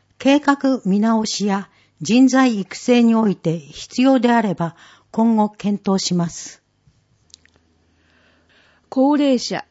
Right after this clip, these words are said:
Speaker 2: 移動手段確保。高齢ドライバーの事故が多発しているが、運転免許証自主返納の取り組みは？
Speaker 1: 自治安心課長。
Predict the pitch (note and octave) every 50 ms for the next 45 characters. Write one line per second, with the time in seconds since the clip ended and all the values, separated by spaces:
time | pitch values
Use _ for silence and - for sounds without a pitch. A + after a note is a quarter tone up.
0 | _ _ G#3+ G3 F#3 B3+ C#4 C#4 C#4 - - C4+ B3+ C4+ B3 A#3 G#3 E3+ - -
1 | A3+ A3 - G3 F3 D#3+ D#3+ - - _ _ _ _ _ _ _ _ _ _ _
2 | _ _ _ _ _ _ _ _ _ _ _ _ _ _ _ _ _ - - C4
3 | C4+ C#4+ C4+ C#4+ C#4 C4+ C4+ B3+ B3+ C4 B3 B3+ C4 C4 C4 G3+ F#3+ F3+ F3 E3+
4 | E3+ E3 D#3+ D3+ E3 A3 - C4 A#3+ F#3+ E3+ D#3+ - F3 F3 F#3 G3+ G3 - G3
5 | F#3+ - - G3+ F#3+ F#3+ F#3 F3+ F3 D#3+ D#3 D3+ - _ - - - _ _ _
6 | _ A3+ B3 C4 C4 - - C4 B3+ B3 B3 A#3+ A#3+ A#3 A#3+ A#3 - - A3+ G#3+
7 | - - A3 G#3 G#3 G3 F3+ F3 G3+ G3+ - C#4 C4+ A#3+ C#4 C#4+ C4 B3 G#3+ F3+
8 | E3+ D#3+ D3+ C#3+ - - _ - G3+ F#3+ G#3+ - - G#3 G#3 G3+ G3+ G#3 G#3+ A#3+
9 | - _ _ _ _ _ _ _ _ _ _ _ _ _ _ _ _ _ _ _
10 | _ _ _ _ _ _ _ _ _ _ _ _ _ _ _ _ _ _ _ _
11 | _ _ _ _ _ - - - _ _ _ _ G#3 F3 - B3 C4 - - G3
12 | - _ - - G3+ A3+ G#3+ - - A3 G#3+ G#3 - - G3+ - - - D#3+ D3
13 | C#3+ C#3+ C#3